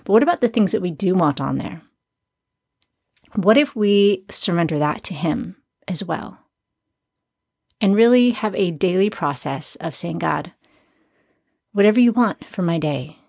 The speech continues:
is what I want for my day." And I just kind of, this is my plan. This is what I'm thinking is gonna happen today.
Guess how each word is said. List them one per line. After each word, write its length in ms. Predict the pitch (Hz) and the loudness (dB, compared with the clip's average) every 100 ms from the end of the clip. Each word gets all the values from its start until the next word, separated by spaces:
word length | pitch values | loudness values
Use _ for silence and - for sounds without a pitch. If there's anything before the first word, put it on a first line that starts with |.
| _ _ - | _ _ -8
is 180 | 196 156 | -6 -4
what 120 | 160 | -2
I 120 | 143 | -2
want 200 | 135 151 | -2 -4
for 120 | - | -8
my 160 | 147 139 | -8 -8
day." 260 | - 147 190 | -10 -12 -6
And 140 | 170 | -2
I 60 | 170 | -2
just 200 | 170 - | -2 -4
kind 200 | 196 175 | -4 -4
of, 240 | 165 - - _ - | -4 -10 -20 _ -6
this 180 | 190 240 | -2 4
is 120 | 226 | 6
my 160 | 220 | 6
plan. 340 | 226 226 170 160 | 4 0 0 -2
This 140 | 165 | -4
is 100 | 185 | 0
what 120 | 196 | 4
I'm 120 | 214 214 | 6 4
thinking 600 | - 262 254 247 247 233 | 4 4 4 6 4 4
is 140 | 220 | 2
gonna 180 | 220 208 | 2 2
happen 360 | 180 180 185 170 | 2 -2 -2 -2
today. 460 | 160 147 135 - | 0 0 0 -6